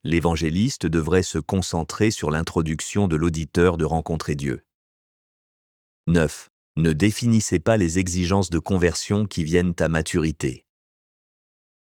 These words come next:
Appelez l'auditeur à se repentir des péchés qu'il comprend.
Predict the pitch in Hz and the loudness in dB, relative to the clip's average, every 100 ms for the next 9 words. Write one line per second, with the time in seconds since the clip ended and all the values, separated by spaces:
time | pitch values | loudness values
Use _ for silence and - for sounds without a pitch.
0 | - 110 110 139 127 107 98 - 92 78 | 0 0 4 4 6 4 2 2 4 4
1 | 71 - - 90 - 82 101 - 95 - | -2 -6 -4 -2 2 2 2 2 -2 0
2 | 110 90 80 87 - 92 - 80 - 82 | 0 2 2 0 0 -4 -4 -6 -4 -8
3 | - 76 65 | -4 -6 -6